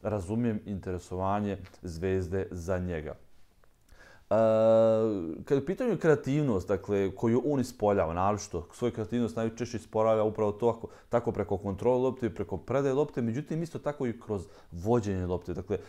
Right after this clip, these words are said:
e, kada oduzme loptu naročito, e, igrači koji može itekako i, e, pored tih, e, kao što sam naveo, predaje vertikalnog pasa ili prvom slobodnom igraču oko sebe, isto tako je neko ko nudi vođenje.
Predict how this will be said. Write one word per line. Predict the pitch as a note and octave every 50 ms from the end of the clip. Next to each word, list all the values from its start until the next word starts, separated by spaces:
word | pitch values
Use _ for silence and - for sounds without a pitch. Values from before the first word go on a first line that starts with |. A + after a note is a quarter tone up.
| - - - -
e, | - G2+ G2+
kada | G2+ - B2 G#2+ A#2 - -
oduzme | - E3+ F#3+ E3 E3+ D3+ D3 D3+
loptu | D3 D3 D3+ D3 D3 - A#2
naročito, | G#2+ G#2+ G#2+ G2+ G2 G#2 A2 A#2+ A#2 - - D#3 - - F#3 F3 F3 - - - - - -
e, | - G#2+ A2+ A2+ A2+ A2+ A2 -
igrači | C3 C3 C#3 D#3+ D#3 D#3 D#3 D3
koji | C3+ - - C3 C3+ B2+
može | A#2 B2 C#3 D#3 D#3 C3 C3+
itekako | B2 A2+ - A#2 - - D3 C#3+ C#3+ - D3 C3+ C3 B2+ B2 B2 -
i, | B2 C3+ D3 D#3 D#3 D3+ C3+ - - - - _
e, | - G#2+ A2 A2 A2 A2 G#2+ F#2+ -
pored | - A#2+ A2+ A#2 A2 G#2 -
tih, | - C#3+ C#3 B2+ - - -
e, | B2 A#2 A2+ A2 G#2+ G2 F2+ - - - - D#2+ - - -
kao | A#2 G#2+
što | G#2 A2
sam | G2 A2+ G#2+ A2
naveo, | B2 B2+ B2+ A#2 G#2+ F#2+ E2+ D#2+ - - - _ _ _
predaje | - B2+ B2+ B2 B2
vertikalnog | B2+ B2 B2+ A#2 - A#2+ A#2 A2+ G#2 F#2+
pasa | - B2 A#2 A#2 A#2 A#2+ A2+ - - A#2 A2+ A2+
ili | - A#2+ A2+ A2 A2
prvom | A2+ A#2 A2+ G#2+
slobodnom | A2+ B2 A#2+ A2+ A2 G#2+
igraču | G2 G2+ A2 A#2 A#2 - G#2+
oko | F#2+ G2 F#2+
sebe, | - - A#2 A#2 A2+ G#2+
isto | - A2+ A#2 A#2 - G#2
tako | - A2 A2+ - - G#2
je |
neko | G#2 A2 G#2+ G2+
ko | F#2 - - A2+
nudi | G2+ G#2+ A2+ A2 G#2 G#2+ G#2+ -
vođenje. | F#2+ F2 G2+ G#2 G2+ F2+ F2+ F2 D#2+ D#2+ D#2